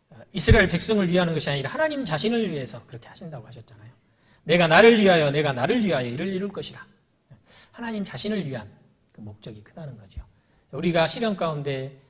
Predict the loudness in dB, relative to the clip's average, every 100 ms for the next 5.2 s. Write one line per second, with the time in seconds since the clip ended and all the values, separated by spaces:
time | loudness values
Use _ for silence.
0 | _ -12 -10 -8 -10 -10 -8 -10 -12 _
1 | _ -10 -6 -2 0 0 0 -4 -6 -8
2 | -20 _ _ _ -10 -6 -2 -2 -2 -6
3 | -8 -10 -8 -8 -10 -14 -18 -20 _ -14
4 | -10 -10 -12 -16 -14 -16 -14 -10 -10 -10
5 | -10 -12